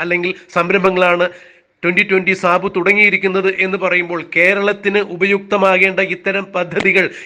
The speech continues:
എന്തുകൊണ്ടാണ് കേരളത്തിൽ ഇല്ലാതെ മറ്റുള്ള സംസ്ഥാനങ്ങളിലേക്ക് പറിച്ചു മാറ്റപ്പെട്ടത്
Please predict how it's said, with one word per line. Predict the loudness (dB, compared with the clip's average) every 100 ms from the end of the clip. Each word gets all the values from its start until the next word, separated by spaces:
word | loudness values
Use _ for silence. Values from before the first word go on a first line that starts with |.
| -4 -2
എന്തുകൊണ്ടാണ് | 0 -2 2 2 2 0
കേരളത്തിൽ | 2 2 2 -2 -4 -6 -8 -4
ഇല്ലാതെ | 2 2 2 -4 -6
മറ്റുള്ള | -8 -4 -4 -4
സംസ്ഥാനങ്ങളിലേക്ക് | -6 -4 -2 0 0 0 0 0 -2 -6 -2
പറിച്ചു | 0 0 -2 0 2
മാറ്റപ്പെട്ടത് | 2 0 -4 -4 -4